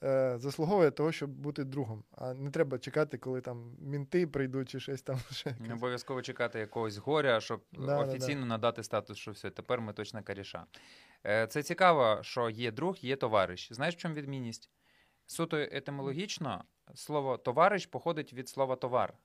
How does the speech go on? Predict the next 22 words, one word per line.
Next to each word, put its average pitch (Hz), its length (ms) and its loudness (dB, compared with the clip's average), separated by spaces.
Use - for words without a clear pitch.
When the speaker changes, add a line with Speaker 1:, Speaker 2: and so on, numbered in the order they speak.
Speaker 2:
Тобто 139 280 -4
це 165 340 0
як 123 220 -4
бізнес-партнер. 123 760 -2
Speaker 1:
Мгм. 131 120 -4
Speaker 2:
Це 139 120 0
людина, 139 340 -2
якою 123 500 -4
ви 123 200 -4
там 107 300 -2
умовно 117 360 -4
не 113 100 -6
прово-, 123 280 -4
не 143 140 0
завжди 120 300 6
проводите 113 480 -4
там 98 220 -10
час - 420 0
в - 40 -20
тісному 113 340 -6
якомусь 107 340 -8
колі, 185 300 0